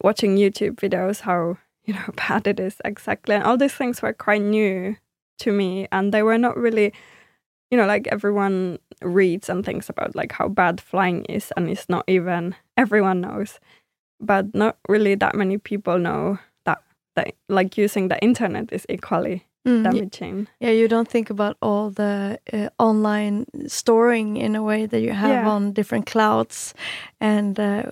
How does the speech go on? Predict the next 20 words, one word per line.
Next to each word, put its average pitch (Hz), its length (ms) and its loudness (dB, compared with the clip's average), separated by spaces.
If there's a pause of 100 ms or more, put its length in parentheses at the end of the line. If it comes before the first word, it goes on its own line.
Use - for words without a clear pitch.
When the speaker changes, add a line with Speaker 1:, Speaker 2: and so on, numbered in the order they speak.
(160)
Speaker 2:
that, 220 220 -2
that 214 360 0
actually 214 360 0
needs 202 320 0
to - 120 -8
be, 202 400 0 (1160)
have 226 280 0
a 208 40 -2
server, 233 580 0 (180)
Speaker 1:
Yeah. 247 340 4
Speaker 2:
uh, 233 200 -2
in, 208 480 0
uh, 208 680 -6
like, 214 200 -6
a 202 40 -6
server 190 640 -2 (800)
kind 208 140 -6
of 180 80 -6
village 220 540 2
almost 202 520 -2